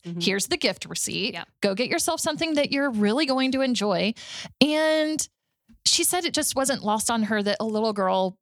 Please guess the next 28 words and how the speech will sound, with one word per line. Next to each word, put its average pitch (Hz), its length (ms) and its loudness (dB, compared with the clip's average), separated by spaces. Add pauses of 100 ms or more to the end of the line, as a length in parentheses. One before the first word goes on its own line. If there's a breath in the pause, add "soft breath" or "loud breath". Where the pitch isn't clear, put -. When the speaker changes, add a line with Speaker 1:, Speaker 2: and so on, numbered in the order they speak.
Speaker 2:
probably 190 540 0
wouldn't 175 480 -4 (160)
say 185 320 0
that 185 200 0
or 180 100 -2
express - 460 -2
that, 330 300 -2
Speaker 1:
Yeah. 175 140 -2 (420 loud breath)
Speaker 2:
that 202 440 2 (320)
because 220 320 4
it's 226 180 0
not 170 240 -2
polite. 180 460 -2 (120)
Speaker 1:
Mm-hmm. 175 260 2
Speaker 2:
And 196 120 2
you 190 100 0
better 294 220 -2
fake 240 360 -2
it, 226 220 0 (140 loud breath)
and 202 100 4
you 208 80 4
better 170 340 -4
tell 427 320 2
Janine 403 440 4
that 240 120 0
you 240 160 2
love 233 300 0
it. 466 320 2